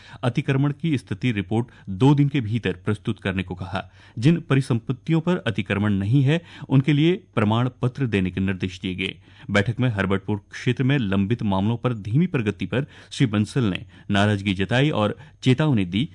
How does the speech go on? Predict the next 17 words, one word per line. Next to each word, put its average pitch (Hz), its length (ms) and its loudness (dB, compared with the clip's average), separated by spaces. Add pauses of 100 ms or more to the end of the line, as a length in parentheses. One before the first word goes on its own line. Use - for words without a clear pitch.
(120)
कि 117 80 -2
दो 117 280 2
दिन 151 140 2
में 165 180 0
कार्यवाही 95 480 -2
न 92 120 -2
होने 110 280 0
पर 90 240 -8 (180)
संबंधित 127 560 0
अधिकारी 101 500 -4
के 120 200 -4
खिलाफ 113 500 -2 (320)
निलंबन 120 440 4
की 143 180 -4
कार्यवाही 92 640 -4
की 98 180 -4
जाएगी। 90 480 -6